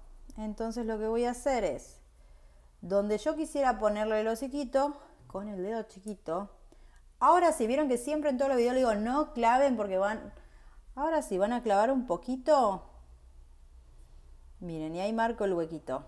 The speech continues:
Esto es lo que en el otro video yo les decía, lo hacen con la cola de un pincel. Pero quiero que vean que lo pueden hacer. Ven, voy girando para que me quede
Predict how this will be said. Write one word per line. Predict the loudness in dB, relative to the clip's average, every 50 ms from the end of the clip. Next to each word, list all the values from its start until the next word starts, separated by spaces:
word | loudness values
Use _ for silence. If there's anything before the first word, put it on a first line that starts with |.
| -16 -18 -18 -18 -8 -4
Esto | -4 -2 0 2
es | 4 4
lo | 4 4
que | 2
en | 0
el | 0 0 0
otro | 0 0 0 2
video | 2 4 4 4 4 2
yo | 0 -2 -2
les | -2 -2 -2
decía, | -2 0 2 2 2 2
lo | 2 2
hacen | 0 0 0 -4 -6 -6
con | -2 0 2 2
la | 2 2 0
cola | 0 0 0 0
de | 0 0
un | -2 -4
pincel. | -6 -8 -8 -8 -10 -10
Pero | -8 -6 -6 -6
quiero | -4 -2 -2 -2 -2 -4 -8 -8
que | -6 -4
vean | -2 0 0 0
que | 0 0
lo | 0 0 0
pueden | 0 -4 -4 -4
hacer. | -6 -6 -2 -2 0 0 -2 -4 -8 -12 -20 -20 -20 -20 -20 -20 -20 -20 -20 -20 -18 -10
Ven, | -6 -4 2
voy | 2 2 2
girando | 2 0 2 6 6 6 6 6 4 4 6
para | 6 6 6 6 4 0 -8 -18 -20 -20 -20 -20 -20 -20 -20 -20 -20 -20 -20 -20 -20 -20 -20 -20 -20 -20 _ _ _ -20 -20 -20 -20 -20 -20 -14 -6
que | -4 -2 -2
me | -2 -2
quede | -2 0 2 2 4 4 2 2 0 -4